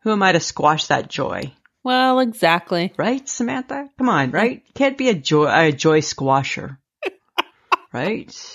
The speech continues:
Speaker 1: You can't be.
Speaker 2: Uh,
Speaker 1: That would
Speaker 2: why?
Speaker 1: suck.
Speaker 2: No, we cannot.
Speaker 1: No, you can't. We can't, right? You're bad enough you're trying to squash my toes.
Speaker 2: Okay. Let's get off your ugly toes, 'cause
Speaker 1: Don't
Speaker 2: they're ugly.
Speaker 1: They're, that's fine. I,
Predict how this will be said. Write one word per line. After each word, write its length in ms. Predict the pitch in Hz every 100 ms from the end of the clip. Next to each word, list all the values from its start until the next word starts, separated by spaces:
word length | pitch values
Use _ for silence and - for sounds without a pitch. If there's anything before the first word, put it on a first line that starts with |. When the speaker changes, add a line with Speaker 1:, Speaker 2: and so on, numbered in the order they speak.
| -
Speaker 1:
You 80 | - -
can't 280 | 220 214 -
be. 160 | 131 131
Speaker 2:
Uh, 680 | 330 330 339 330 311 302 285 - -
Speaker 1:
That 120 | 233
would 100 | 240
Speaker 2:
why? 320 | 226 226 214
Speaker 1:
suck. 80 | -
Speaker 2:
No, 400 | 214 214 233 220
we 180 | 196 214
cannot. 760 | - 202 202 202 202 - - -
Speaker 1:
No, 360 | 196 202 147 131
you 180 | 143 208
can't. 360 | 233 208 127 - 143
We 140 | 190
can't, 320 | 208 220 143
right? 200 | 151 196
You're 380 | 185 196 202 202
bad 220 | 196 208
enough 140 | 226 240
you're 80 | 226
trying 240 | 226 208
to 60 | 208
squash 400 | - 165 185 -
my 100 | 208
toes. 640 | 196 165 196 - 131 - - _ _ _ _ _ _ _ _ _ _ _ _
Speaker 2:
Okay. 400 | 233 233 202 156 - _ _ _ -
Let's 300 | 254 254 240
get 180 | 277 254
off 240 | 226 233
your 160 | 269 233
ugly 280 | 254 254 254
toes, 420 | 269 254 359 - -
'cause 160 | 202
Speaker 1:
Don't 80 | 196
Speaker 2:
they're 120 | 180
ugly. 420 | 196 208 165 180 -
Speaker 1:
They're, 420 | 202 214 - 208 220
that's 240 | 240 240
fine. 260 | - 202 147
I, 180 | 165